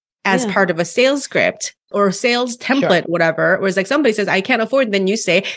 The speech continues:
Speaker 1: "Tell me what's going on." It's not
Speaker 2: Right.
Speaker 1: the words, right?
Speaker 2: Nope.
Speaker 1: Like, your tonality of voice, your facial
Speaker 2: Yeah.
Speaker 1: expression, your body is going to communicate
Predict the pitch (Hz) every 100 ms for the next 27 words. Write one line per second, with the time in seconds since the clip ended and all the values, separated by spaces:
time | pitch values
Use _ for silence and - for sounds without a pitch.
0 | - 285 262 453 302 - 339 339 427 269
1 | 202 - - - 277 - 302 349 - 247
2 | 202 208 311 269 196 220 339 - - 202
3 | 240 214 151 240 233 214 220 254 269 269
4 | 269 262 240 - 240 247 254 262 254 214
5 | 196 240 277 269 247 - 208 220 208 240
6 | 262 302 285 - 262 262 269 233 196 -
7 | 214 285 294 240 208 233 220 233 - 220
8 | 220 240 226 233 175 165 214